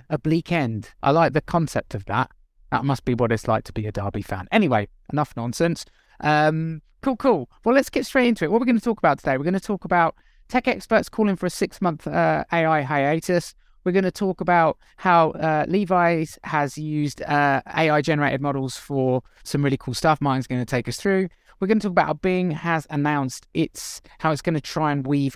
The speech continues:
advertising into its chat platform, which is like, um, Chat G P T. We're gonna look at, um, some news that came out of the U K government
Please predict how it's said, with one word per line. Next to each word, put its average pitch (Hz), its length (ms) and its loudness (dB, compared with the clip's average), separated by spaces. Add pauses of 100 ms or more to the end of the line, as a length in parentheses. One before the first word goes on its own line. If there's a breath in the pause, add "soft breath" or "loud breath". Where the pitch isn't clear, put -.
(120)
advertising 170 840 0
into 139 340 -2
its - 180 -8
chat - 380 -2
platform, 180 500 0
which 147 160 -2
is 120 240 -6
like, 120 300 0 (100)
um, 113 240 -2
Chat - 240 -4
G 117 140 -10
P 123 120 -8
T. 240 360 2 (1000)
We're 185 100 -2
gonna 208 180 2
look 214 320 -2
at, - 400 -2 (380 soft breath)
um, 156 300 0
some 160 360 -2
news 175 300 0
that 156 80 -4
came 160 260 -2
out 147 100 2
of 139 80 -2
the 147 80 -2
U 151 180 -4
K 127 280 -2
government 160 560 0